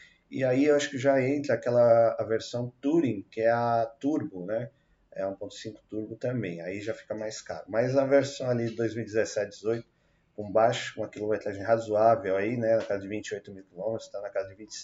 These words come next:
noventa e seis mil reais. É um carrinho que vale a pena, sim, né? Também a mesma coisa, se você esquecer um pouco do consumo e um pouco da falta de potência, aí você também, é, vai ter um carro muito, muito bom.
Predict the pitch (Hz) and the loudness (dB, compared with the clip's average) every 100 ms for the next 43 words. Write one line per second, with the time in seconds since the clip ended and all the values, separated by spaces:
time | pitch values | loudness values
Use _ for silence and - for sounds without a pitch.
0 | - - 98 113 113 - 101 98 95 87 | -18 -16 -10 -8 -8 -8 -8 -8 -10 -8
1 | 82 98 120 - _ _ _ _ - 107 | -2 -2 -2 -8 _ _ _ _ -6 -2
2 | 117 - 113 110 110 123 - 139 - - | -2 -2 -2 -2 -8 -4 2 4 2 -6
3 | - 131 143 254 - _ _ _ - - | -4 -4 -4 -10 -16 _ _ _ -20 -8
4 | 117 110 151 - _ 98 101 127 104 101 | -6 -4 -6 -10 _ -6 -2 -2 -4 -2
5 | 107 113 - 165 - 98 107 135 135 147 | 0 0 -2 -2 -4 -4 -6 -6 -6 -6
6 | 139 147 143 143 139 135 135 139 131 - | -4 -4 -4 -4 -4 -6 -2 -4 -4 -8
7 | 98 90 82 _ _ _ _ _ 104 110 | -8 -8 -10 _ _ _ _ _ -4 0
8 | 120 120 113 107 101 - _ 95 - - | 2 4 4 4 0 -4 _ -20 -14 -8
9 | 98 95 92 101 95 92 87 127 - 113 | -4 -2 -2 -2 -2 -4 -6 -8 -6 -4
10 | - 127 131 113 - - _ - 107 107 | -2 -2 -2 -6 -12 -16 _ -8 -6 -6
11 | 113 - - - 107 101 113 - _ _ | -8 -14 -12 -10 -8 -8 -10 -16 _ _
12 | _ - 87 - 101 98 101 101 104 107 | _ -8 -8 -4 -4 -4 -4 -4 -4 -4
13 | 117 131 120 117 120 127 98 - | -4 -4 -4 -6 -6 -6 -6 -6